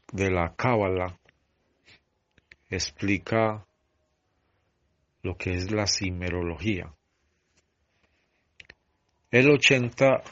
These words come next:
cabalística inti es ocho, y el ocho se llama la justicia.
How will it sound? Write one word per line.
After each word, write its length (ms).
cabalística 920
inti 480
es 400
ocho, 400
y 120
el 140
ocho 320
se 200
llama 600
la 180
justicia. 840